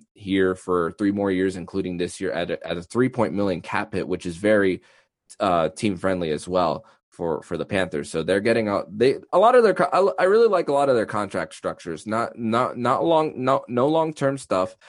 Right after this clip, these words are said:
uh, unless your name is Barkov, Huberdeau, or Ekblad, uh, and, and I guess Bobrovsky, but that was an old,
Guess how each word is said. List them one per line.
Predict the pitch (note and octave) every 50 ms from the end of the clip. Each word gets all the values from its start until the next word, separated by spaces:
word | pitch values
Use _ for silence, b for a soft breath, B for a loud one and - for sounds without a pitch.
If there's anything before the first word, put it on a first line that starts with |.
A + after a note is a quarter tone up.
| B B B B B -
uh, | G#2+ F#2+ D2
unless | G#2 G2 G2 G2 G2 -
your | A2 G#2
name | G2 G2 G2 G2
is | F#2+ F#2
Barkov, | F2+ - F#2 F2+ F#2 - F2+ F#2
Huberdeau, | F2+ F#2+ F2+ F#2 F#2+ F#2+ F#2
or | E2 F2 F#2+ -
Ekblad, | - F2 - - - E2+ D#2+ E2 E2 D#2+ b b b b b b b
uh, | - F#2 A#1+
and, | C#2 F2 G2 G2 - - -
and | - F#2
I | F2+ F2+
guess | F2+ F#2+ F#2 F#2
Bobrovsky, | - F2 - F#2 F2+ E2+ E2+ - - E2 D2+ D#2+
but | E2+ -
that | - F2+
was | F2+ F2+ - F2+
an | E2 -
old, | G2 F#2+ F#2+ F#2+ E2+ F2